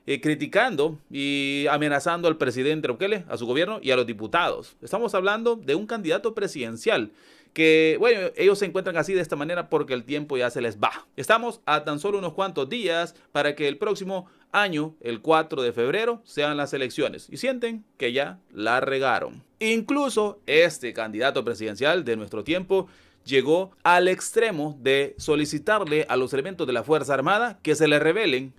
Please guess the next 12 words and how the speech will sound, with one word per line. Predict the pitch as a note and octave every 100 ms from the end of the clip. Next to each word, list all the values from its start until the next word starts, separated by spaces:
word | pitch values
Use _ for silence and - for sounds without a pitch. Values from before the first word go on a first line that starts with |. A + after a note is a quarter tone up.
| -
a | C3
su | D3+
comandante | C3+ B2+ A#2+ C3 C3 C3+
en | A#2+
jefe, | A#2+ G2+ - - _
al | D3 D#3+
presidente | D#3+ C#3 C3 B2+ D3
de | B2+
la | A2+
República, | A#2 F3 E3+ E3 E3 -
Nayib | A2 G#2 B2 G#2+
Bukele. | A2+ G#2+ A2+ C2